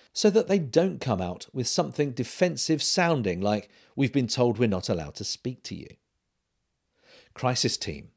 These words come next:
All organisations are vulnerable to a crisis, regardless of their size. One of the keys to handling a crisis successfully is to prepare and plan for the unexpected.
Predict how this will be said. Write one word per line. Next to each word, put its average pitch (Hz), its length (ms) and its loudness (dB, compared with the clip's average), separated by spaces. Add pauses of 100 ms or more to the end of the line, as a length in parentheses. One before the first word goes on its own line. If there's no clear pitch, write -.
(580)
All 196 300 10
organisations 135 880 4 (100)
are 139 160 4
vulnerable 120 540 0
to 98 180 -4
a 95 40 0
crisis, - 600 2 (260)
regardless 160 640 2
of 107 100 2
their 98 160 2
size. - 600 -6 (720)
One 101 140 4
of 104 80 4
the 110 80 -2
keys 180 340 2
to 107 80 4
handling 147 480 0
a 87 60 -4
crisis 107 460 -2
successfully 180 800 2 (260)
is 160 200 4
to - 100 -14
prepare 107 460 0
and 139 200 -4
plan 107 380 0
for - 140 -4
the 139 140 2
unexpected. - 720 -2